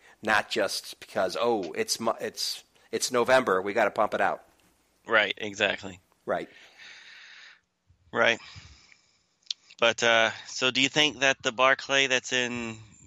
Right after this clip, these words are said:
Speaker 2: Voyager and all that stuff is, has been this Barclay the whole time?
Speaker 1: <laughs> What a, what a wacky theory. I, I had not, I had not <clears throat> considered that.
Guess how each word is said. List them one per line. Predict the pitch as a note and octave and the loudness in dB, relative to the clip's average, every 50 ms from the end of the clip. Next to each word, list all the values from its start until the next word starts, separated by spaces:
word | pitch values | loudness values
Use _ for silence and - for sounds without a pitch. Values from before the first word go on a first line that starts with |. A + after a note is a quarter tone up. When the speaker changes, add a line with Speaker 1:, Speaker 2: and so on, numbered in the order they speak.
| - - | -20 -20
Speaker 2:
Voyager | G#2 G2+ G#2 A2 A#2 B2 C3 B2 B2+ C3+ C#3 C#3 | -16 -8 -2 0 2 2 2 0 0 0 0 2
and | C3 | 2
all | B2+ B2 B2 | 2 2 2
that | B2+ C3 - | 2 2 0
stuff | - - D3+ D3+ C#3 B2 | 0 -2 -2 -2 -4 -4
is, | A#2 G#2 - - - - | -8 -8 -8 -8 -8 -4
has | - A2+ A2 G2 | -2 0 0 0
been | - - A#2 A#2 | 0 0 0 2
this | A#2 A#2 A2 - | 0 -2 -2 -4
Barclay | - A#2 A#2 A#2 - - B2+ B2 | -2 -4 -4 -4 -4 -4 -4 -2
the | A#2 A2 | 0 0
whole | A#2+ A#2+ A#2+ | 0 0 0
time? | B2 A#2+ B2 C3 D3 D#3 D#3+ - _ _ _ _ _ _ _ _ _ _ _ _ _ _ _ _ _ _ _ _ _ _ - - _ _ _ _ _ _ _ _ _ _ _ _ _ _ _ _ _ _ _ _ - | 0 0 0 0 0 -4 -8 -18 _ _ _ _ _ _ _ _ _ _ _ _ _ _ _ _ _ _ _ _ _ _ -20 -20 _ _ _ _ _ _ _ _ _ _ _ _ _ _ _ _ _ _ _ _ 6
Speaker 1:
<laughs> | - C4+ B3+ - - - - - - A#3 - - - A3 G#3+ - _ - - _ _ _ _ - - - _ - - - _ - - - _ _ - - - _ _ - - - - - G#3+ - - | 8 8 8 8 4 -6 -14 -6 -4 -4 -4 -2 -4 -6 -6 -6 _ -20 -20 _ _ _ _ -14 -14 -14 _ -18 -18 -18 _ -16 -18 -18 _ _ -18 -18 -18 _ _ -20 -20 -20 -20 -20 -20 -12 -4
What | F3+ F3 E3+ | -2 0 2
a, | D#3 C3+ | 2 0
what | A#2+ A#2+ A#2 A2+ - _ _ _ _ _ _ - - - - | -2 -4 -10 -14 -18 _ _ _ _ _ _ -4 0 2 4
a | G#3 | 4
wacky | F3 D3+ B2+ A#2 C#3+ C#3 D3 D#3 - - F#3 E3+ | 2 0 0 2 4 4 4 2 0 -4 -12 -10
theory. | - - F3 F3 D#3 F#2+ D2 - - _ _ _ _ _ _ _ _ _ _ _ _ _ _ _ _ _ _ _ _ _ _ _ _ _ _ _ _ _ - | -6 -4 -2 -2 -2 -4 -6 -10 -14 _ _ _ _ _ _ _ _ _ _ _ _ _ _ _ _ _ _ _ _ _ _ _ _ _ _ _ _ _ 2
I, | B2 B2+ B2+ B2+ B2 A#2+ - - - | 4 6 6 6 4 0 -4 -8 -8
I | A#2 A#2+ A#2 | -4 -2 -2
had | A2+ - A#2+ G#2+ G#2 | -2 -2 -2 -4 -4
not, | A2 A2 G#2+ A2 - _ - - | -4 -4 -6 -6 -6 _ -12 -10
I | A#2 A#2+ | -8 -8
had | A2+ G2+ - - - - | -8 -4 -2 0 2 2
not | - - | 2 2
<clears throat> | - - | 0 -2
considered | B2+ B2 - A#3 F#3+ D3+ - | -6 -10 -10 -10 -10 -12 -12
that. | - C#2+ D#2 - | -16 -18 -20 -20